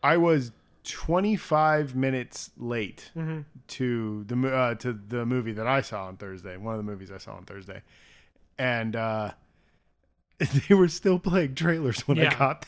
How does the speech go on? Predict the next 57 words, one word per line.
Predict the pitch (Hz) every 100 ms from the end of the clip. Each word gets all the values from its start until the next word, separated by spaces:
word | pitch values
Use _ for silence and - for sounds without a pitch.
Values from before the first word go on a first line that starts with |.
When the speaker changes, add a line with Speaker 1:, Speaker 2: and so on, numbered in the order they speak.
| -
Speaker 1:
there. | 214 - 156 -
Speaker 2:
No, | 147
I | 147 143
think | 175 175
they've | 170 147
started | 160 151
playing, | 151 147
like, | 135 131
five | - 139 131 123
more | 135 143 143 135
minutes | 131 123 117
of | 127
trailers, | 123 139 120 117 113
I've | 117
noticed. | 120 117 110 -
Yeah, | 127 101
like, | 104 127
tw-, | - 156
I | 156
used | 160 170 -
to |
be | 156 151
like, | 143 156
"Yeah, | 147
they're, | 139
like, | 139 135
twenty | 151 156 151 147
to | 139
twenty-five." | 143 143 127 127 139 135
Now | 131
they're, | 139
like, | 120
twenty-five | - 131 120 117
to | 104 - _
thirty | 139 139 135 117
minutes | 98 92 -
of | -
Speaker 1:
Yeah, | 131 113
but | 117
see, | 147
Speaker 2:
trailers. | 147
Speaker 1:
in |
the | 143
one | 151 165
that | 165
we're | 147
gonna | 143
talk | 123 123
about | 120 113
next, | 135 151 - - - _ _ _ _ _ _ _
it | 156
was | 156 139
only, | 139 143 139
like, | 131 120 101 120
like, | 123 113 104
ten | - 120 113
minutes. | 110 90 - -